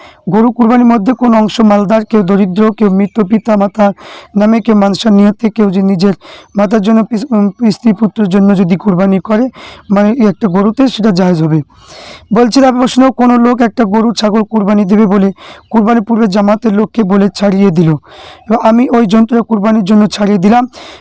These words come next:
মানে কারো ক্ষেত মানে খাইলো, কেউ দোষে মানে ধরিও না, লোকে তার ও মানে স্বীকার করলো, কিন্তু এক্ষেত্রে এই কথা, এই যে গ্রামের চারিদিকে যে মাঠ আছে, এই মাঠে যে সকল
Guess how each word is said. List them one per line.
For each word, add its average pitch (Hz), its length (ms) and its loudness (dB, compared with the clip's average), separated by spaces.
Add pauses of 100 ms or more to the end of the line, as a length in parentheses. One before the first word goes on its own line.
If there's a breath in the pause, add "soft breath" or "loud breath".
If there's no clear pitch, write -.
মানে 220 180 2
কারো 240 340 0
ক্ষেত 240 380 0
মানে 226 180 2
খাইলো, 214 320 2 (360 loud breath)
কেউ 233 180 0
দোষে 226 400 0
মানে 226 200 2 (140)
ধরিও 214 340 2
না, 202 120 2 (400 loud breath)
লোকে 214 360 2
তার 233 300 0
ও - 20 -6 (120)
মানে 214 140 0
স্বীকার 214 340 -2
করলো, 226 240 0
কিন্তু 220 280 -2
এক্ষেত্রে 220 400 -2
এই 214 120 0
কথা, 214 280 0 (440 loud breath)
এই 269 200 2
যে 269 140 2
গ্রামের 247 360 0
চারিদিকে 233 520 -2
যে 214 140 0
মাঠ 208 300 0
আছে, 214 280 0
এই 208 60 2
মাঠে 196 360 0
যে 185 140 -2
সকল 208 340 -2